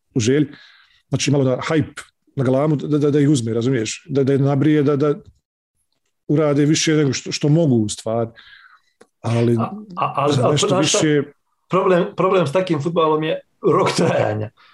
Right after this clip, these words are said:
Speaker 2: Ima
Speaker 1: To je,
Speaker 2: puno, puno
Speaker 1: da.
Speaker 2: manji rok trajanja nego... nego,
Speaker 1: Pa
Speaker 2: nego
Speaker 1: im-, ima, ima ako, ima ako su u Zrinskom.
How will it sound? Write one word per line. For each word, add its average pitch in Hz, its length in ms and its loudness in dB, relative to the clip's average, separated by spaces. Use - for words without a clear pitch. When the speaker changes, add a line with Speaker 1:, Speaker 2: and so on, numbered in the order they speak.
Speaker 2:
Ima 143 400 0
Speaker 1:
To 156 60 2
je, 135 60 2
Speaker 2:
puno, 165 280 0
puno 175 220 2
Speaker 1:
da. 165 60 0
Speaker 2:
manji 165 240 2
rok 160 180 2
trajanja 139 460 0
nego... 135 320 -2
nego, 135 320 -2
Speaker 1:
Pa 135 60 0
Speaker 2:
nego 139 140 2
Speaker 1:
im-, 208 200 0
ima, 208 280 4
ima 208 260 2
ako, 226 280 0
ima 220 200 2
ako 220 140 -4
su 233 100 0
u 202 40 2
Zrinskom. 185 500 -2